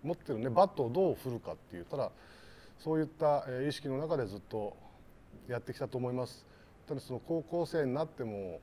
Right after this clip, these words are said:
おそらくそういう状況ですかね。あの、あまり下半身、上半身、そんなに、こう、気にしてやってなかったと思いますけれども、やっぱり、こう、プロに入った中で、えー、いろんな選手がいて、え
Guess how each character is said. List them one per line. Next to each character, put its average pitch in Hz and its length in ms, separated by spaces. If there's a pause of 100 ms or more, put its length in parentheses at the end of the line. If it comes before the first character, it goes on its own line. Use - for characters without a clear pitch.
お - 40
そ 127 120
ら 107 80
く 90 140
そ 107 180
う - 20
い 107 120
う - 20
状 110 160
況 113 180
で 127 80
す - 80
か - 80
ね。 131 120 (540)
あ - 20
の、 - 20
あ - 20
ま 147 80
り 156 180 (460)
下 135 80
半 135 140
身、 120 260
上 113 180
半 117 120 (120)
身、 95 220 (240)
そ - 180
ん 208 140
な 220 100
に、 226 120
こ 202 80
う、 - 40
気 190 120
に 185 100
し - 100
て 165 360
や 135 80
っ - 20
て 139 140
な 143 80
か 117 80
っ - 20
た 101 80
と 104 80
思 104 100
い 104 40
ま 104 100
す - 80
け 120 60
れ 113 80
ど 135 40
も、 156 120
や 104 60
っ - 20 (480)
ぱ 208 60
り、 165 60
こ 143 100
う、 - 40
プ 202 100
ロ 196 80
に 151 100
入 160 160
っ - 20
た - 240
中 135 180
で、 147 240
え 120 240
ー、 127 60
い - 20
ろ 143 80
ん 147 60
な 139 60
選 156 180
手 127 80
が 120 80
い 110 40
て、 101 60
え 113 240